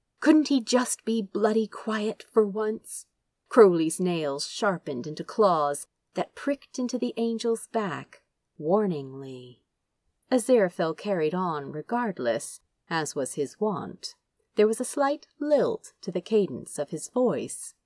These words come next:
It was pitched a little higher in concern, or maybe just confusion, because they didn't do this. This was as close as either of them had ever been to one another.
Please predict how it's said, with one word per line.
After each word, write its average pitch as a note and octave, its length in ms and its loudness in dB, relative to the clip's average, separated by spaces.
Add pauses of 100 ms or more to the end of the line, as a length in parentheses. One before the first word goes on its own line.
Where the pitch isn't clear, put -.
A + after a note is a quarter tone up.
(200)
It D3+ 160 -6
was D3+ 160 -12
pitched - 500 -2
a E3 60 -4
little F#3+ 260 0
higher G3 400 0
in C#3+ 160 -6
concern, F3+ 720 -4 (320)
or D4+ 160 4
maybe C#4 320 0
just F3 340 -4
confusion, D#3+ 840 -2 (260)
because E3 280 -8
they D3+ 120 -4
didn't A3 300 0 (160)
do C4 340 0
this. - 560 -10 (480)
This A3 240 2
was C#3+ 140 -8
as C3 140 -8
close F3+ 480 0
as C3+ 220 -6
either F3+ 360 -2
of C#3 100 -8
them C#3 180 -8
had C#3+ 280 -14
ever F#3+ 320 0
been G#3+ 380 0
to - 120 -10
one D3 240 -6
another. C#3 600 -8